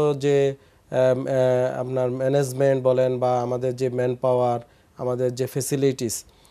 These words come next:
এ, এ, ইনশাল্লাহ অনেক ভালো। এবং আমরা দীর্ঘদিন ধরে অনেক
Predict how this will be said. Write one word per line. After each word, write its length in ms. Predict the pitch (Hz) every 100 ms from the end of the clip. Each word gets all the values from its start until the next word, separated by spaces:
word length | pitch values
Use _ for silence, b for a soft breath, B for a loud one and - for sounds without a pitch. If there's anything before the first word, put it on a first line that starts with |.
| b b -
এ, 60 |
এ, 640 | 135 151 135 127 123 127 147
ইনশাল্লাহ 500 | 131 139 131 143 151
অনেক 320 | 135 135 120
ভালো। 300 | 113 131 180 b b -
এবং 200 | 123 127
আমরা 220 | 123 127
দীর্ঘদিন 580 | 127 135 143 160 160 160
ধরে 160 | 156
অনেক 300 | 156 143 190